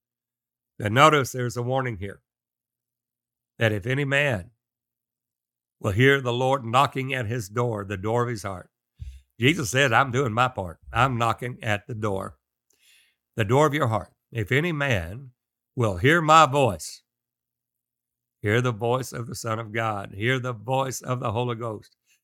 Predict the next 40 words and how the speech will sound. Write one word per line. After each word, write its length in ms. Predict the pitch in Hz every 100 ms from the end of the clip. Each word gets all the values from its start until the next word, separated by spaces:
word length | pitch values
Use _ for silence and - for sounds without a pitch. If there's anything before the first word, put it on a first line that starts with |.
| _
hear 160 | - 143
the 120 | 147
voice 380 | 123 135 139 135
of 120 | 131
Jesus, 640 | 107 135 117 - 104 - - _ _ _ _ _ _ _ _
which 220 | 117 123
he 100 | -
said 260 | 117 113 113
the 60 | 113
time 480 | 117 107 120 139 -
is 360 | 123 117 135 120
coming 460 | - 110 117 143
and 240 | 135 143 151
now 300 | 143 147 170
is, 640 | 196 180 208 143 - _ - _ _ _ _ _ _ _ _ _ _ _ -
"which 300 | 117 131 127 _ _ -
those 440 | 113 101 - 101
will 240 | 104 131 120
hear 220 | 113 139
the 140 | 135
voice 380 | 123 127 143 143
of 100 | 139
the 100 | 131
Son 240 | - 147
of 140 | 139 123
God 240 | 151 165
shall 180 | - 170
live." 320 | 170 196 165 - _ _ _ _ _ _ _ _ _ _ -
We 100 | 98
have 260 | 110 123
to 120 | - 123
be 380 | 117 117 120 -
obedient 560 | 120 107 113 110 117 -
to 80 | 113
that 220 | 113 110
voice 420 | 110 113 107 - _ _ _ -
in 140 | 117
the 80 | 110
present 400 | - 117 104 -
truth, 320 | 135 113 87